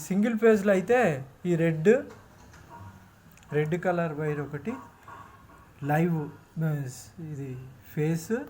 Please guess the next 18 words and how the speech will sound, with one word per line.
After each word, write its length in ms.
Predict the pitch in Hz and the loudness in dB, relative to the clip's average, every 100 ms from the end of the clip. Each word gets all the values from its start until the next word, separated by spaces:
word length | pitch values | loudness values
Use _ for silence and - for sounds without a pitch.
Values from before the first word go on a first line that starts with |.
| - - - - - - - | -16 -20 -20 -20 -20 -18 -2
ఇది 220 | 165 170 147 151 160 156 127 | 2 2 0 -4 -6 -8 -6
బ్లాక్ 260 | 151 160 160 | -4 -4 -2
కలర్ 260 | 165 160 131 147 | -2 -2 -2 -4
న్యూట్రల్, 440 | 151 147 160 180 220 - - - - - - 196 | -4 -4 -4 -4 -6 -12 -20 -20 -20 -20 -6 -2
ఇది 180 | 208 180 151 170 - - - - - - 156 | 2 2 2 -6 -12 -20 -20 -20 -20 -2 2
ఎర్త్ 260 | 156 - - - - - 143 | 2 0 -14 -18 -20 -8 -2
గ్రౌండింగ్. 460 | 160 156 135 113 - - - - - - - - - - - - - - - | 2 2 0 -6 -14 -20 -20 -20 -20 -20 -20 -20 -20 -20 -20 -20 -20 -20 -4
So 100 | 202 180 | -2 0
ఫ్రెండ్స్, 340 | 190 196 214 - 175 | 0 0 0 -2 -2
ఇది 140 | 175 143 - - - - - - - | -2 -4 -10 -20 -20 -20 -20 -20 -12
మనం 180 | 151 147 143 | -8 -6 -6
ఈరోజు 300 | 143 143 139 214 190 | -6 -8 -6 -8 -6
వైర్స్ 280 | 147 151 147 147 | -6 -6 -6 -10
గురించి 220 | 143 165 | -8 -8
నేర్చుకున్నాము. 680 | 143 131 - 139 127 139 180 214 - - - - - | -8 -10 -10 -12 -12 -10 -12 -14 -20 -20 -20 -16 -6
Thank 240 | 156 175 180 | -4 -4 -4
you 140 | 202 | -4
for 280 | 175 151 143 | -6 -6 -6